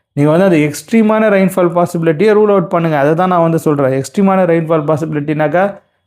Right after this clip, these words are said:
நீங்க அந்த மிக்ஜாம் புயலின் பொழுது கிடைத்த மழை மாதிரிலாம் நீங்க எக்ஸ்பெக்ட் பண்ண முடியாது. But நூறு மில்லிமீட்டர் அளவு மழை சில இடங்கள்ல பதிவாக வாய்ப்பு இருக்கான்னு கேட்டிங்கனாக்கா, yes, there is a possibility.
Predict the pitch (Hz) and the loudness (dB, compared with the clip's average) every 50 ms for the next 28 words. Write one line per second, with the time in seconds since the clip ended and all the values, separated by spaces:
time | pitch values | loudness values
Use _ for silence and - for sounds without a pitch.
0 | _ - 160 165 165 160 160 156 156 156 151 151 147 143 143 139 143 - - 170 | _ -4 -2 0 0 0 0 2 2 2 2 2 2 2 0 0 -2 -6 -6 -2
1 | 165 170 160 156 190 190 180 175 156 175 170 160 165 165 160 151 160 170 170 170 | -2 -2 0 0 0 2 2 0 0 0 0 2 0 0 -2 0 0 2 2 2
2 | 170 165 170 170 160 165 160 160 160 160 165 165 165 165 165 165 165 165 170 165 | 2 0 0 -2 -2 0 0 0 -2 -2 0 0 0 0 0 0 0 0 2 2
3 | 165 170 190 202 190 180 175 170 151 - - 175 160 165 170 160 156 151 151 147 | 2 0 0 0 0 0 0 -2 -2 -2 -2 -4 -2 0 -2 -2 -2 -2 0 0
4 | 147 143 131 123 120 127 135 147 - - - - _ _ _ _ _ _ _ 165 | 0 0 -2 -4 -6 -4 -4 -4 -4 -4 -10 -14 _ _ _ _ _ _ _ 0
5 | 180 208 208 196 196 202 214 220 214 180 196 202 190 196 190 180 180 180 180 190 | 2 4 4 4 4 4 4 2 2 0 0 0 0 2 2 2 0 2 2 0
6 | 190 185 - 170 175 170 170 190 190 196 190 185 175 180 170 165 175 180 180 175 | 0 0 0 0 0 2 2 2 0 2 2 0 0 0 0 0 2 2 2 2
7 | 175 170 165 165 175 185 165 180 170 160 170 170 170 165 160 160 156 156 160 156 | 2 2 2 2 0 0 0 -2 -2 0 0 -2 0 0 -2 -2 -2 -2 -2 -2
8 | 156 165 175 156 151 170 202 196 196 - 156 143 147 185 185 196 175 180 185 170 | 0 0 0 0 0 0 -2 -2 -2 -2 -2 0 0 0 -2 -2 -4 -2 -2 -2
9 | 156 - 147 143 143 139 131 143 170 165 147 135 | -2 -2 -4 -2 -2 -4 -4 -2 -2 -2 -2 -4